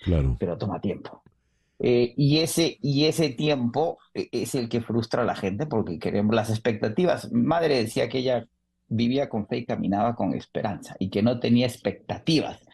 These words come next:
Speaker 1: Ujú.
Speaker 2: porque las expectativas frustran. Cuando uno tiene expectativas, quiere que las cosas cambien ayer, ¿sí? La
Speaker 1: Así
Speaker 2: fe
Speaker 1: es.
Speaker 2: y la esperanza son una cosa hacia adelante, ¿sí? Las cosas irán
Speaker 1: Ujú.
Speaker 2: mejorando. Y es un poco lo, lo que nos sucede, además, en un consumidor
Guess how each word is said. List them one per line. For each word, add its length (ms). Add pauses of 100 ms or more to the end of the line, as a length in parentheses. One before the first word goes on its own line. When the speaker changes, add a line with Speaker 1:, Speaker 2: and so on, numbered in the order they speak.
Speaker 1:
Ujú. 220
Speaker 2:
porque 200
las 160
expectativas 720
frustran. 480
Cuando 220
uno 160
tiene 160
expectativas, 600
quiere 220
que 120
las 100
cosas 300
cambien 400
ayer, 480 (160)
¿sí? 320 (240)
La 140
Speaker 1:
Así 120
Speaker 2:
fe 140
Speaker 1:
es. 40
Speaker 2:
y 40
la 80
esperanza 480
son 180
una 240
cosa 380
hacia 200
adelante, 560
¿sí? 280
Las 160
cosas 280
irán 200
Speaker 1:
Ujú. 80
Speaker 2:
mejorando. 560 (440)
Y 100
es 100
un 100
poco 260
lo, 200
lo 180
que 80
nos 180
sucede, 300
además, 320
en 140
un 100
consumidor 800